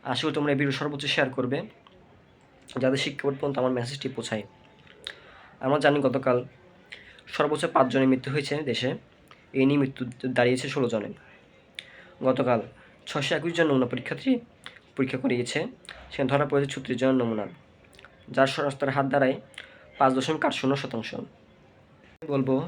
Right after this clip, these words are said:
ভিডিওটি তোমরা সর্বোচ্চ পরিমাণ শেয়ার করো, যাতে শিক্ষা বোর্ড পর্যন্ত এই ভিডিওটি পৌঁছায়। যাই হোক, আমরা আসি এবার মূল আলোচনায়। আমরা সকলে জানি বারো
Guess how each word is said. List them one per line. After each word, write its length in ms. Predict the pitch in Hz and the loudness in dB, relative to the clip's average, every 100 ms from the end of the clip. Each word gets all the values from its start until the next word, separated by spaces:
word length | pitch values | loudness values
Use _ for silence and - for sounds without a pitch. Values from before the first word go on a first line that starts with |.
| 170 | -4
ভিডিওটি 200 | 135 151 139 | 0 2 2
তোমরা 160 | 143 - | 0 -2
সর্বোচ্চ 280 | 147 147 156 | -6 -6 -6
পরিমাণ 200 | 135 135 147 | 0 0 0
শেয়ার 180 | - 123 - | -2 -2 -4
করো, 140 | 127 123 - - - - - | -6 -8 -14 -20 -20 -20 -6
যাতে 160 | 156 - | -2 0
শিক্ষা 220 | - - | -2 2
বোর্ড 100 | 165 170 | 2 2
পর্যন্ত 200 | 175 147 | -2 0
এই 40 | 131 | 0
ভিডিওটি 240 | 151 135 147 - | 0 -2 -6 -4
পৌঁছায়। 340 | 127 - 107 - - - - - - - - - 135 | -4 -4 -8 -8 -20 -20 -20 -20 -20 -20 -20 -10 -2
যাই 140 | 131 131 | 0 0
হোক, 100 | 151 143 | 0 0
আমরা 140 | 135 135 | 2 2
আসি 140 | 131 165 - - - - | 0 -10 -16 -20 -10 0
এবার 140 | 135 139 | 2 4
মূল 100 | 131 117 | 4 4
আলোচনায়। 340 | 110 110 101 - - - - - - - - - _ - 143 | 0 -6 -8 -12 -20 -20 -20 -20 -20 -20 -20 -20 _ -12 -4
আমরা 140 | 147 139 | -2 -2
সকলে 200 | 156 151 135 | 0 0 2
জানি 160 | 127 131 - - - - - - 120 | 2 0 -6 -18 -20 -20 -12 -8 4
বারো 180 | 127 147 | 8 8